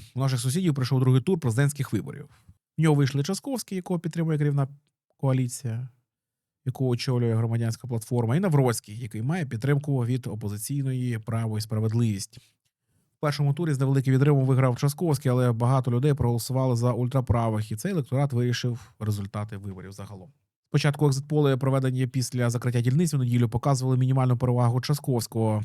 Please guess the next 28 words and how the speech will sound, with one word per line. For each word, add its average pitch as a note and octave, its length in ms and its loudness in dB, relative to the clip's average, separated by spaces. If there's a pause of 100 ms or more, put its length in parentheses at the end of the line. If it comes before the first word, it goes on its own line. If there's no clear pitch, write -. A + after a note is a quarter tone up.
(140)
І A#2 180 -6
плюс C3 240 2
ще - 140 -8
треба A#2+ 220 0
розуміти, C3+ 400 0
що A#2 140 -8
це B2 140 -6
були A2+ 260 -6
внутрішні B2 760 -8
екзитполи. F3 560 -8 (1000)
Діаспора C3 580 -2 (760)
мала B2+ 240 2
проголосувати A#2+ 580 0
більше A2 260 -4
за A2 120 -2
Часковського, F3 600 -4
і D3 220 0
багато G3 340 2
хто F3 160 -4
подумав: F3 400 0
«Та E3+ 80 2
от B3+ 200 -2
все, D#4+ 360 -10 (300)
Часковський C4+ 600 -2
виграв». A#3+ 440 2 (220)
Але D4 460 2 (360)
не A3 140 2
сталося. G#2+ 600 -4